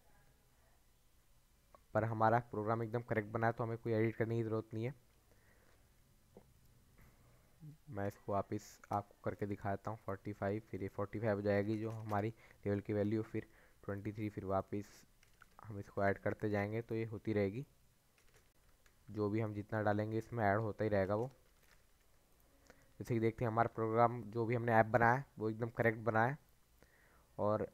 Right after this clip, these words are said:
अच्छे से वर्क भी कर रहा है, और जो हम वैल्यू डाल रहे हैं उसमें टोटल मनी में स्टोर भी होती जा रही है और हमारा पिगी बैंक एकदम करेक्ट बना है। और इसमें एक नया फीचर ये भी, इसको आप Google प्ले स्टोर पर पब्लिश कर सकते हैं या एप्पल स्टोर आईओएस या वेब ऐप प्रो पे भी।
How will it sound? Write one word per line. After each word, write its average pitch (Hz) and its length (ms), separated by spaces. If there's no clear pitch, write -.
अच्छे - 240
से 123 120
वर्क 107 240
भी 120 140
कर 113 160
रहा 117 140
है, - 80
और 101 140
जो 113 200
हम 113 220
वैल्यू 110 220
डाल 113 160
रहे 117 100
हैं 120 60
उसमें 117 300
टोटल 107 320
मनी 113 180
में 120 100
स्टोर 110 300
भी 120 80
होती 117 220
जा 113 100
रही 117 100
है 120 40
और 117 80
हमारा 117 220
पिगी 104 140
बैंक 117 200
एकदम 110 200
करेक्ट 104 300
बना 90 200
है। 82 100
और 110 140
इसमें 120 240
एक 117 120
नया 120 120
फीचर 120 300
ये 117 100
भी, 120 100
इसको 123 200
आप 120 160
Google 110 320
प्ले 110 160
स्टोर 120 200
पर 113 160
पब्लिश 113 200
कर 113 140
सकते - 280
हैं 135 120
या 107 200
एप्पल 113 280
स्टोर 113 300
आईओएस 110 480
या 113 220
वेब 104 180
ऐप 113 140
प्रो 107 180
पे 110 140
भी। 127 160